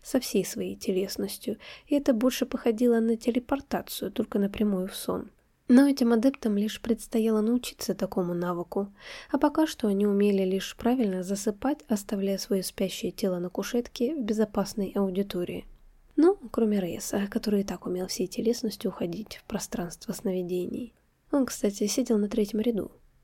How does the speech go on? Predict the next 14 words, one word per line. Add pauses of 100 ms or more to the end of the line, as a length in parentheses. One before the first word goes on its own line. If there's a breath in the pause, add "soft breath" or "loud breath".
общался
с
одногруппниками,
с
которыми,
по-видимому,
уже
успел
наладить
контакт. (280)
При
моем
появлении
умолк